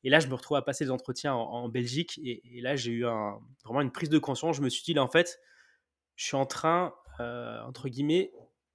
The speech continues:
et je pensais que c'était le cas à l'époque, de choisir la solution de facilité.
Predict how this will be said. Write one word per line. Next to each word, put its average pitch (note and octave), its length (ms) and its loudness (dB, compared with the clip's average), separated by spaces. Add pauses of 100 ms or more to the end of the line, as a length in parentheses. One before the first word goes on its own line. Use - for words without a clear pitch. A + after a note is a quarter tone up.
(200)
et B2+ 100 -2
je B2 120 -2
pensais C#3+ 300 -4
que - 80 -6
c'était - 140 -2
le C3+ 60 -2
cas D3 140 0
à C3+ 40 2
l'époque, D#3 400 2
de B2 100 2
choisir C#3 320 2
la C3 100 4
solution C#3 380 -2
de C#3+ 80 -4
facilité. C#3 680 -4